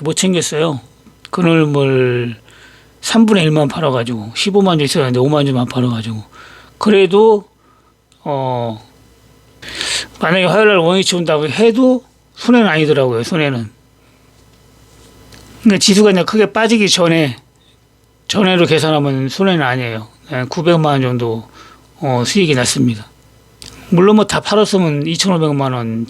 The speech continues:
챙긴 거죠. 이천오백만 원. 뭐 어쩔 수가 없는 거예요. 그거는. 네, 그거는 뭐 다 먹을 수도 없고 항상, 어,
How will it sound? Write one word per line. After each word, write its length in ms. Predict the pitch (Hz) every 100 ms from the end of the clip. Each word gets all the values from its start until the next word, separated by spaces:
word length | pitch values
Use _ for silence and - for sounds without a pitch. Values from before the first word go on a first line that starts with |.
| -
챙긴 320 | - 180 165
거죠. 240 | 139 127 123
이천오백만 600 | 123 143 123 123 117 113
원. 200 | 107 107 - _ _ _ _ _ _ _ - - - -
뭐 120 | - 165
어쩔 180 | 175 247
수가 200 | 226 180
없는 240 | 170 196
거예요. 300 | 214 185 151
그거는. 540 | 143 165 160 127 139 151
네, 400 | 139 120 117 120
그거는 640 | - 139 147 165 131 147
뭐 560 | 139 127 120 117 110 117 - - - - _ _ -
다 180 | - 175
먹을 240 | 143 151
수도 260 | 170 180 139
없고 500 | 135 - 147 151 135 - _ _ _
항상, 560 | - 185 151 147 147 131 - - - - _ -
어, 520 | 151 131 123 117 113